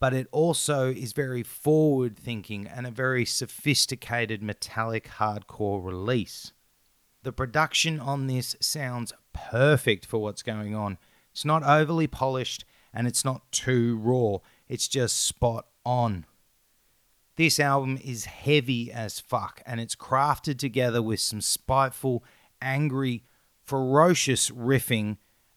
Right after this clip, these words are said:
atmospheric samples, interesting shifts in tempos, driving drums,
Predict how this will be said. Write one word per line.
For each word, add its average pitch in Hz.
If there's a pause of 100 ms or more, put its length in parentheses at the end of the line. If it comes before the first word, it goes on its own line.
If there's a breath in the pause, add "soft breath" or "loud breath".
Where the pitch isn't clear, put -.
(120)
atmospheric 143
samples, 123
interesting 151
shifts -
in 117
tempos, 113 (440 soft breath)
driving 143
drums, 117